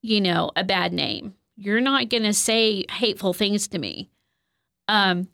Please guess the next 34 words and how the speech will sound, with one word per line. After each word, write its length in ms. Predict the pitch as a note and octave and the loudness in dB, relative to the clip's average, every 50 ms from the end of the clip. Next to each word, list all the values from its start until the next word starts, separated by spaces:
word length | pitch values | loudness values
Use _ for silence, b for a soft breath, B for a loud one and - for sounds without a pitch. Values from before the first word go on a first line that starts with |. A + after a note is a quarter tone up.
| _ _ _ _ _ _ _ - | _ _ _ _ _ _ _ -2
and 180 | A3 A3 G#3+ | 0 2 2
she 260 | - - - C#4+ C#4+ | 2 2 2 2 0
gets 280 | C4 - C#4 C4+ - - | 2 0 -2 0 0 -2
upset 560 | A#3+ A#3 - - - C#4 C#4+ D4+ D#4 E4 - | -2 -2 -2 -2 0 2 2 4 2 2 0
and 120 | A3+ A3+ G#3+ | 0 -2 0
she's 200 | - A3+ G#3+ A3+ | 0 -2 0 2
like, 280 | G#3 F#3+ F3+ F3 F3+ | 2 2 2 0 0
"Well, 280 | F#3+ F3 D3 - - - - | -2 0 0 0 0 0 0
F 320 | C4 D4+ D#4+ E4 - - | 0 0 0 -2 -4 -4
you, 460 | C#4+ E4 F4+ F#4 E4+ A#3 F#3+ F3+ F3+ F3+ | -2 0 0 2 2 2 2 0 0 0
you 140 | G3 G#3 | 0 0
know, 160 | G3 F#3 F#3 F3 | 0 2 0 -2
you're 180 | F#3 A3 C#4 | -2 -2 0
my 160 | D4+ D4+ C#4+ | 2 2 0
kid. 340 | C4 - - F4+ F#4+ D#4+ A3 | 0 0 0 2 2 2 2
I 120 | G3 A#3 C#4 | 2 0 0
can 140 | G4+ G#4 | 0 -2
say 140 | - - A#3+ | -2 0 0
whatever 280 | A3 G#3+ G3 G3+ G3 G3 | 2 2 2 2 2 2
I 80 | F#3 | 2
want 240 | F#3+ G3 A#3 C#4 C#4 | 2 2 2 0 0
to 100 | - - | -2 -4
you." 140 | G3 F#3 - | -4 -6 -4
Well, 180 | - C4+ D#4 D#4+ | -2 0 0 2
no, 100 | C#4 B3 | 2 2
you 180 | B3 A#3+ A#3 A3+ | 2 0 0 -4
can't, 500 | A3+ - A3+ C3 - - - - - - _ _ _ _ _ _ _ | -4 -4 -4 -2 -2 -4 -8 -12 -18 -20 _ _ _ _ _ _ _
right? 480 | - G3+ G3 F#3 F#3 G#3 B3+ D4+ D#4 C#4+ b b b b b b b - | -2 0 2 2 4 2 2 0 -4 -6 b b b b b b b -6
So 520 | - - - C#4+ C4+ C4 B3+ B3 B3 B3 B B B B - | -2 0 2 4 6 6 6 4 2 0 B B B B 0
know 480 | A3 A3 A3+ C4 D#4 F4 F#4 E4 C4+ A3 | 2 4 4 4 4 4 4 4 2 2
that 180 | G#3+ G#3 G3 | 2 2 2
if 120 | G#3 G#3 - | 0 0 0
this 180 | C4+ C#4 C#4 | 0 -2 -2
person's 500 | - - - C4 C4+ C4 - A#3+ G#3 G3 | -4 -2 0 0 0 2 0 0 0 0